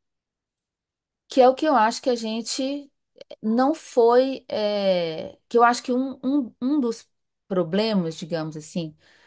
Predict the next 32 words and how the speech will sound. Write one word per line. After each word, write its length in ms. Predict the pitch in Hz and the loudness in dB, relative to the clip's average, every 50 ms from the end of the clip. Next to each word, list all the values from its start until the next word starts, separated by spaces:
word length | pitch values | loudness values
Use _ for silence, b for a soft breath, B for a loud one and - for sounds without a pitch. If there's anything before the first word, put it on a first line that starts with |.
| b b b | b b b
de 120 | - - - | -18 -16 -4
tudo 280 | - 262 262 220 196 208 | -2 -2 0 0 -2 -4
isso 120 | 202 - | -4 -4
que 100 | - 196 | -4 -4
a 20 | |
gente 320 | 180 180 180 180 - - _ - | -4 -2 -4 -6 -8 -10 _ -14
vive 320 | 165 165 190 185 175 180 | -6 -4 -4 -4 -2 -4
na 100 | 165 165 | -6 -6
contemporaneidade 1200 | 165 - 170 151 - 160 151 156 160 156 156 156 156 156 156 190 202 202 185 165 156 156 - - - - | -6 -10 -12 -12 -12 -12 -10 -10 -8 -8 -8 -8 -8 -4 0 0 2 2 2 0 -2 -4 -8 -14 -6 -4
é 120 | - 208 | -4 -4
que 120 | 208 262 | 0 0
a 80 | 233 220 | -2 0
gente 200 | 208 226 226 214 | -2 -4 -6 -4
foi 120 | - 240 | -4 -2
muito 220 | 214 226 262 254 - _ _ | -2 -2 -2 -4 -6 _ _
pego 300 | - 240 247 269 226 233 | 6 8 8 8 6 2
de 80 | 196 - | -4 -6
surpresa. 840 | - - - - - _ - 190 190 190 196 165 160 147 147 165 - _ _ _ _ _ _ _ _ _ _ _ _ _ | -8 -12 -14 -18 -10 _ -4 -2 -2 -2 -2 -4 -8 -12 -14 -16 -20 _ _ _ _ _ _ _ _ _ _ _ _ _
A 120 | 175 180 | 0 2
gente 280 | 190 190 214 208 - 214 | 2 2 0 -2 0 0
é 20 | |
muito 260 | 208 208 226 202 - | 0 0 0 0 4
levado 640 | 240 240 254 247 196 175 185 202 208 226 254 226 214 190 | 8 8 8 8 8 4 2 2 4 4 4 2 0 -4
por 220 | - 190 180 170 | -6 -6 -8 -6
isso 260 | 170 160 165 - 175 | -6 -8 -8 -6 -6
e 20 | 170 | -4
a 20 | |
gente 240 | 165 185 185 - - | -4 -4 -4 -4 -4
não 100 | 233 240 | -4 -4
sabe 440 | 247 - - 254 247 262 269 240 247 | -4 -2 2 2 4 4 2 0 -4
como 200 | - 202 175 170 | -6 -6 -6 -6
reagir. 500 | 160 170 165 151 147 151 147 160 180 | -6 -8 -8 -8 -10 -10 -12 -16 -18